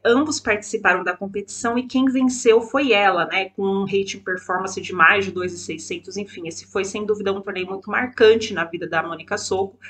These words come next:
além de outras competições femininas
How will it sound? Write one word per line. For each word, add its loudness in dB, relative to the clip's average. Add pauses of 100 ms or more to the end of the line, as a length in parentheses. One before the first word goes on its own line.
(280)
além 6
de -2
outras 2
competições -4
femininas -4